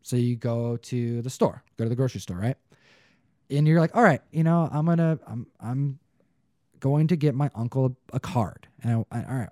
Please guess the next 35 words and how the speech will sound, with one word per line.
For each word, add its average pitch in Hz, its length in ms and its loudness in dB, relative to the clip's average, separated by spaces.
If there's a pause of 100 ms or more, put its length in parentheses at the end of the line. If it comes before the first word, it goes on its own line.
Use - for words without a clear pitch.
(120)
but 117 180 -6
I'm 110 120 -6
like 143 240 0
superheroes. 123 640 -2
So 170 260 4 (280)
I 190 80 2
can 240 120 4
tell 320 160 6
you 285 80 4
what 233 180 4
card 240 280 2
you 190 80 8
don't 165 280 8
wanna 151 280 4
get. 117 300 -4
You 165 160 6
don't 277 220 6
want 294 240 -2
the 240 120 -4
Spider-Man 294 1080 2
card 147 460 4
that 165 160 2
says, 170 280 4 (380)
"Heads 285 380 2
up, 320 280 6
uncle." 269 500 0 (120)
<laughs> 175 80 -4 (1080)
We 220 100 4
have 247 140 6
the 240 180 4
accidentally 180 760 4
depressing 143 840 0 (220)
Spider-Man 143 920 8
greeting 120 400 2
card. 92 400 -2